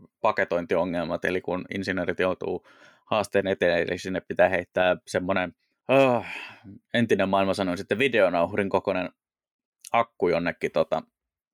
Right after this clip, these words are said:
jonnekin päin sitä autoa, niin ne ratkaisut on välillä luovia, että välillä niitä tongetaan etumatkustajan penkiä alle, että saatetaan tinkiä niistä mahdollisuuksista, tai sitten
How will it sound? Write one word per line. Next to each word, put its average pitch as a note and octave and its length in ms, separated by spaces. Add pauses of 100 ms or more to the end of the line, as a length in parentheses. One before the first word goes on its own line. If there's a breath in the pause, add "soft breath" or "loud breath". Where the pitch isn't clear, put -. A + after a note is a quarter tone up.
(800)
jonnekin A2+ 340
päin G2 200
sitä G2+ 160
autoa, G#2 380
niin F2+ 260
ne G2 180 (240)
ratkaisut G#2 560
on F#2 60
välillä G2 280
luovia, G2 380
että F#2+ 160
välillä F#2+ 220
niitä F2+ 100
tongetaan F#2 520 (400)
etumatkustajan F#2+ 800
penkiä F#2 420
alle, F2+ 260 (180)
että - 120
saatetaan E2+ 480
tinkiä F2+ 400
niistä F#2+ 320
mahdollisuuksista, E2+ 880
tai F2+ 180
sitten - 380